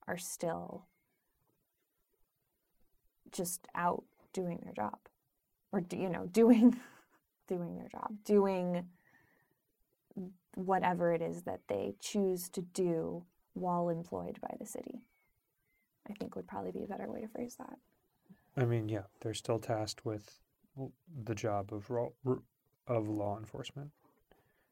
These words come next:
Speaker 2: And everything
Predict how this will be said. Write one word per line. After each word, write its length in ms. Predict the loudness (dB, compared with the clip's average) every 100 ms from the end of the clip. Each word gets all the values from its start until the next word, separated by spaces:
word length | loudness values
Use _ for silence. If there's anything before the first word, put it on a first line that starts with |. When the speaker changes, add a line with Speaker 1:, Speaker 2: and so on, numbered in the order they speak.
| _ _
Speaker 2:
And 540 | -6 -4 -4 -4 -6 -10 -18 _ _ _ _ _ _ _ -20 _ _ _ _ _ _ _ _ _ -2
everything 640 | 0 2 0 -2 -4 -6